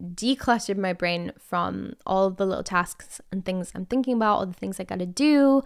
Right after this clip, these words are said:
all the projects that are coming up and I don't have enough time to do them. Honestly, write yourself a for tomorrow,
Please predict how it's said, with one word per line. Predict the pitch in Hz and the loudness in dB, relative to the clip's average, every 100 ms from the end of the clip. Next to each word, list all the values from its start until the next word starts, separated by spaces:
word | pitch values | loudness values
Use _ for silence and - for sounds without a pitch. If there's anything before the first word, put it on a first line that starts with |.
| - - - | -2 -20 -8
all | 180 | -4
the | 202 | -2
projects | - 233 233 | -2 -2 -2
that | - | -6
are | - | -4
coming | 247 254 | 0 2
up | 240 233 | 2 0
and | 214 | -4
I | - 269 269 | -2 0 0
don't | 254 233 | 0 -2
have | 233 | -2
enough | 240 226 | -2 -2
time | 220 220 | -4 -4
to | |
do | 202 220 220 | 0 2 4
them. | 214 220 - - - _ - _ | 4 0 -4 -20 -20 _ -20 _
Honestly, | 196 190 - 185 180 - | -2 -2 -2 -4 -6 -6
write | 185 180 | -4 -4
yourself | 202 - 190 - - | -4 -2 -2 -4 -4
a | 190 180 180 - | 0 0 0 -6
for | _ - 294 | _ -2 -2
tomorrow, | - 240 214 202 202 220 | 0 2 4 4 2 0